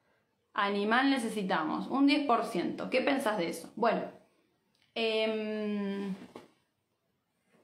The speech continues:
bien, eh, pienso que la alimentación la deberíamos elegir a conciencia, ¿sí? No porque está impuesta por la cultura, porque está impuesta por la propaganda médica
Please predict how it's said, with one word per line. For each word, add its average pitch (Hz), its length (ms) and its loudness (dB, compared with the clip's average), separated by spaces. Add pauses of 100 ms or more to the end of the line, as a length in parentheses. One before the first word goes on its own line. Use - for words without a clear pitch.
(1200)
bien, 214 520 0 (120)
eh, 233 640 0 (180)
pienso 440 320 0 (100)
que 285 340 2
la 220 120 4
alimentación 233 760 2
la 285 80 4
deberíamos 240 520 0
elegir 202 320 0
a 233 80 2
conciencia, 208 840 0
¿sí? 226 380 -4
No 226 280 0
porque 214 440 0
está 196 200 -2
impuesta 220 520 2
por 202 160 2
la 190 160 2
cultura, 247 920 4
porque 196 220 0
está 190 160 -4
impuesta 202 600 -2
por 196 220 0
la 185 300 0
propaganda 208 720 2
médica 226 720 2